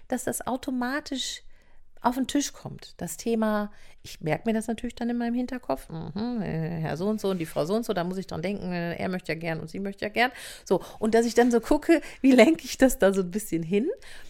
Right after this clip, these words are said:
ähm, dass man mal so auf das Thema kommt. Und es ist eigentlich fast immer so, dass das Thema dann auch irgendwann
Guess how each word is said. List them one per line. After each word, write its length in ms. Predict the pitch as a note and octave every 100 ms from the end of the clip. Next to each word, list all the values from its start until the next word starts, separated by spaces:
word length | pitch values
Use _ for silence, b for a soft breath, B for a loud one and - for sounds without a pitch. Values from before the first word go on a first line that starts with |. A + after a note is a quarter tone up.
| B - - -
ähm, 360 | A3 A3+ A3 G#3+
dass 160 | G#3
man 120 | A3 G3+
mal 120 | G3
so 120 | G#3+
auf 140 | F#3+
das 160 | - -
Thema 260 | - F#3+ E3+
kommt. 400 | - F#3 G4+ B B B
Und 200 | B3 A#3 -
es 140 | A3
ist 220 | C#4 -
eigentlich 300 | F#3 A#3 B3
fast 220 | - G3 -
immer 240 | A3 A3
so, 100 | G3
dass 200 | F#3 -
das 140 | F3
Thema 300 | - G3+ G3
dann 160 | F3 E3+
auch 180 | E3 -
irgendwann 460 | F3 E3+ D#3+ D#3+